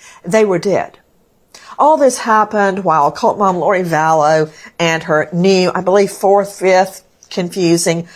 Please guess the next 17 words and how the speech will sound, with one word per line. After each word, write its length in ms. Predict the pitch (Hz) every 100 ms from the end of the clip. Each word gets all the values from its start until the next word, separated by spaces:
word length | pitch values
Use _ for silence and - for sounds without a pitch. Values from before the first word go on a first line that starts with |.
| - -
husband, 640 | 226 214 175 165 175 175 _ _ _ _ _ _ _ _
the 220 | 185 180 196
prophet, 640 | 240 214 214 147 156 - _ _ _
as 160 | 165 170
he 80 | 165
calls 260 | 165 156
himself, 400 | 151 156 151 147
Chad 320 | - 180 160
Daybell, 640 | 156 156 160 131 113 117 - - -
had 200 | 302 302
gone 220 | 320 349
to 200 | 349 349
Hawaii 640 | 269 285 262 320 - 143 - _ _ _ _ _ _ - - -
and 160 | 254 254
had 200 | 247 233
literally 500 | 214 330 359 269 170
danced 560 | 160 226 277 165 -